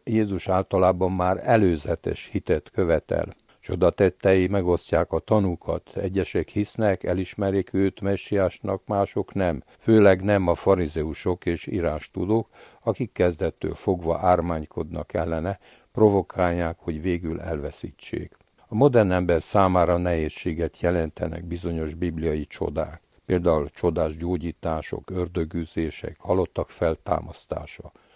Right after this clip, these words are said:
Jairus leánya, Naimi ifjú, Lázár feltámasztása.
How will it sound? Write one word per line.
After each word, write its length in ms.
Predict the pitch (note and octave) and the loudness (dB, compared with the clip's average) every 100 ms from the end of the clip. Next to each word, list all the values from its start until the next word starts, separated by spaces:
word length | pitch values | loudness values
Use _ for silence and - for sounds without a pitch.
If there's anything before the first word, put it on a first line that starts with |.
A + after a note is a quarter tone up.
| _ _ | _ _
Jairus 600 | - A2+ E2 D#2 D#2+ - | -8 -4 -4 -6 -12 -8
leánya, 760 | E2+ F2 F2 F2 E2+ F2+ F2 - - | -2 0 2 2 0 -2 -4 -6 -14
Naimi 460 | F2 E2+ F2+ E2+ E2+ | -8 -4 -4 -6 -6
ifjú, 540 | E2 - - G2 D#2 _ | -8 -10 -12 -10 -10 _
Lázár 480 | - E2+ E2 E2 E2 | -6 -4 -2 -4 -6
feltámasztása. 1080 | - F2+ E2 E2 E2 D#2 - E2+ D#2 - - | -4 -6 -4 -6 -6 -8 -10 -10 -8 -10 -14